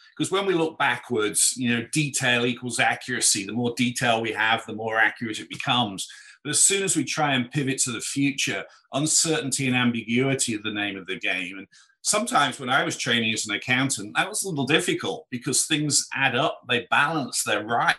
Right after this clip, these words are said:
because the very word accounting means looking backwards at things. And as soon as you pivot to the future, you've got to be tolerant of failure,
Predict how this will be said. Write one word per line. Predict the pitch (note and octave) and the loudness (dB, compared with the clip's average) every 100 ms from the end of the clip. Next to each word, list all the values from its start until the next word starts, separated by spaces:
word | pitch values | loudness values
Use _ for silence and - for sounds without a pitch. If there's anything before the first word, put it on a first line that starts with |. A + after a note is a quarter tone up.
| _ - | _ -8
because | A#2 - - A#2+ | -8 -8 -12 -10
the | - | -4
very | C#3+ C3+ | 0 0
word | A2 D3 D3 | 0 2 0
accounting | C3 - C3+ D#3+ E3 B2 G#2 | -2 -4 0 0 -2 -4 -6
means | G#2 G#2 | -8 -6
looking | B2 - A2 | -8 -6 -4
backwards | G#2 E3 - - A#2+ | -2 -4 -4 -4 -6
at | - | -6
things. | G#2+ E2+ - - - - - - | -6 -6 -10 -14 -16 -18 -18 -10
And | C#3 | -2
as | |
soon | - - G3 A3 | 0 0 0 -2
as | C#3+ | -2
you | B2 | 0
pivot | D#3 D3 - | 0 0 -2
to | A#2+ | -4
the | A#2+ | -4
future, | - F3 A#2+ - | -2 -4 -2 -2
you've | B2 C#3 A#2+ | 0 0 2
got | C#3+ D3 | 2 2
to | - | 0
be | C#3 - | -2 -4
tolerant | - - D#3+ F#3+ B2 A2+ | -2 2 2 2 0 -2
of | - | -6
failure, | - C3+ F#3+ E3+ - | -2 0 0 0 -2